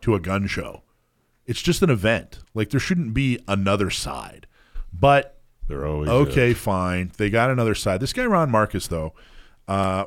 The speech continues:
Speaker 1: real piece of work. I actually, when I first started San Diego County Gun Owners, I reached out to Ron Marcus 'cause he's kind of the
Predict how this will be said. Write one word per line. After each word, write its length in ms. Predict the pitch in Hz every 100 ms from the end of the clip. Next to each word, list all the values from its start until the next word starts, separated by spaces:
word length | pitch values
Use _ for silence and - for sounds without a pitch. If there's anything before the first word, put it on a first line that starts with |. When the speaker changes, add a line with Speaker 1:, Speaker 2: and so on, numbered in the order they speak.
| -
Speaker 1:
real 320 | 120 170 190
piece 240 | - 135
of 80 | 127
work. 240 | 98 76 104
I 160 | 120 143
actually, 540 | 120 160 175 185 151
when 120 | 120 107
I 120 | 104
first 480 | - - 170 170 -
started 360 | - 135 117
San 220 | - 110 95
Diego 200 | 92 76
County 260 | 104 82
Gun 180 | 73 62
Owners, 240 | 65 62 -
I 60 | 98
reached 400 | 92 113 123 120
out 160 | 107
to 80 | 104
Ron 260 | 92 85 80
Marcus 380 | 76 - 82
'cause 200 | - 87
he's 220 | - 120 -
kind 240 | 113 98
of 80 | 87
the 160 | 82